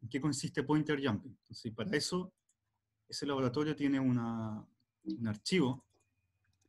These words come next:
que es de jet. No sé si ubican la aplicación jet, pero con jet se puede dibujar diagramas. Y los archivos jet tienen ese, esa extensión,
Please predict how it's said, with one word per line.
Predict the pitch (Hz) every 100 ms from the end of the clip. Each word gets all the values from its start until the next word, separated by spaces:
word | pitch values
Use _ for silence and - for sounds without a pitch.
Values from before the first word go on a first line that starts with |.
| _ -
que | 131 131
es |
de | 127 107
jet. | 151 123 - -
No | 104
sé | 127
si | 123 131
ubican | 131 131
la |
aplicación | 123 117 117 127 120
jet, | 127 185 180
pero | 131
con | 117 117
jet | 139 147
se | 131
puede | 143 143
dibujar | 120 113 - 117 - _ -
diagramas. | 113 127 110 - _ _ _ _ _ _ _ _ _ _ _ -
Y | 117 113
los | 110 107
archivos | 110 - 147 131
jet | 151 175
tienen | 165 156 156 - - _ _ -
ese, | 127 160 156 156 156 156
esa | 147 180
extensión, | 180 - 165 - 120 107